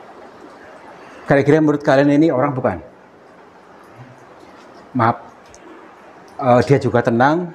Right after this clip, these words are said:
maksudnya tuh. Cuman dia t-, tadi reaksi mungkin sama kita ada kontra, maksudnya benturan energi dengan kita. Makanya reaksi seperti itu. Maaf dulu. Assalamualaikum, Mbak.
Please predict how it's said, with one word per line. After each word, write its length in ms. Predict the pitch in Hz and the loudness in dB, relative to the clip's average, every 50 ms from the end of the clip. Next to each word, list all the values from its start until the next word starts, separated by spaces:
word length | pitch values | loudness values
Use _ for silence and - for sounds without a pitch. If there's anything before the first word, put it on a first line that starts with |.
| - - | -8 -4
maksudnya 400 | 120 120 113 - 113 113 - 127 | -4 -2 -2 -2 -6 -6 -6 -6
tuh. 240 | - - 104 87 82 - - - - - - | -4 -4 -4 -4 -6 -12 -20 -20 -20 -20 -12
Cuman 240 | - - 117 120 120 | -8 -6 -4 -4 -4
dia 160 | 107 107 113 | 0 0 0
t-, 160 | 117 117 117 127 123 117 113 | 0 0 -2 -6 -6 -6 -6
tadi 400 | - 107 - 123 127 135 135 131 | -6 -4 -2 -2 0 0 -2 -2
reaksi 480 | 123 127 120 120 117 - - - 147 | -2 0 0 0 0 -4 -4 -2 0
mungkin 320 | 135 131 123 113 127 135 131 | 0 0 0 0 0 0 0
sama 240 | 139 127 117 110 - | 0 -2 -2 -4 -6
kita 400 | 117 107 - - 120 127 123 127 | -8 -8 -4 -2 -2 -2 -2 -4
ada 240 | 123 - - 104 | -6 -4 -4 -4
kontra, 640 | - - - - 120 113 117 107 - 117 120 117 117 | -4 -4 -2 -2 -2 0 -2 -2 -2 0 0 0 0
maksudnya 560 | 107 113 110 110 117 107 - 120 117 110 - - - - - - - - - - - - - - - - | 0 -2 -2 -2 -2 0 2 2 2 2 0 -6 -16 -20 -20 -20 -20 -20 -20 -20 -20 -20 -20 -20 -8 -4
benturan 400 | - 135 113 101 95 117 123 139 | -2 -2 0 0 0 0 0 0
energi 400 | 147 135 123 113 110 - - 135 | -2 -2 -2 -4 -2 -2 -2 -2
dengan 240 | - 107 107 107 98 | 0 -2 -2 -2 -4
kita. 480 | 107 107 - 110 104 113 139 135 - - - - - - - - - - - | -8 -6 -4 -4 -2 -2 -4 -6 -10 -16 -20 -20 -20 -20 -20 -20 -20 -10 -6
Makanya 480 | - 117 107 - 123 117 120 113 120 | -4 -4 -2 -2 -2 -2 0 0 -2
reaksi 160 | 117 107 - 131 | -2 -4 -4 -6
seperti 400 | 127 - - - - 127 113 - | -6 -6 -6 -4 -4 -4 -4 -2
itu. 240 | - 117 123 147 127 131 | -2 -2 -2 -2 -4 -6
Maaf 240 | 127 113 107 - - | -6 -6 -6 -4 -2
dulu. 480 | 113 92 101 - 139 117 - - - - - - - - - - - - - - - - - - - - - - - - - - - - - - - - - - - - - - - - - - - - - - - - - - - - - - - - - - - - - - - - - - - - - - - - - | -2 -2 -2 -4 -4 -6 -12 -18 -20 -20 -20 -20 -20 -20 -20 -20 -20 -20 -20 -20 -20 -20 -20 -20 -20 -20 -20 -20 -20 -20 -20 -20 -20 -18 -16 -16 -14 -14 -18 -20 -20 -20 -20 -20 -20 -20 -20 -20 -20 -20 -20 -20 -20 -20 -20 -20 -20 -20 -20 -20 -20 -20 -20 -20 -20 -20 -20 -20 -20 -20 -20 -20 -20 -20 -20 -20 -20 -12 -6
Assalamualaikum, 560 | - 110 110 104 104 101 104 101 101 117 110 104 | -4 -2 -2 -2 -2 -4 -6 -6 -6 -6 -6 -4
Mbak. 400 | 98 101 98 95 98 104 120 | -2 -2 -2 -2 -4 -4 -6